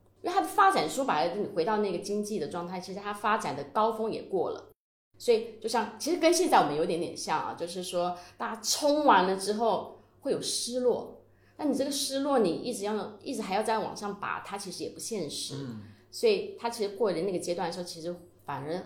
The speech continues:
Speaker 1: 发现其实应该更多的让大家回到生活的本质，
Speaker 2: 嗯。
Speaker 1: 它可能才是做人这样的一个最，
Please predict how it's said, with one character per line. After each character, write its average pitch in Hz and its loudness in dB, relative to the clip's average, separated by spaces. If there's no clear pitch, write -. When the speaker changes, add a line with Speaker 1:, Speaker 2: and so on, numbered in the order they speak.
Speaker 1:
发 240 0
现 233 0
其 180 -6
实 175 -8
应 190 -4
该 190 -4
更 196 -4
多 175 -2
的 156 -2
让 180 -4
大 175 -6
家 170 -6
回 139 -12
到 175 -8
生 185 -10
活 139 -6
的 135 -6
本 - -12
质， - -12
Speaker 2:
嗯。 139 -10
Speaker 1:
它 220 -4
可 214 -8
能 139 -6
才 151 -8
是 175 -6
做 170 -4
人 147 -8
这 208 -4
样 165 0
的 143 -6
一 143 -4
个 147 -6
最， 156 -4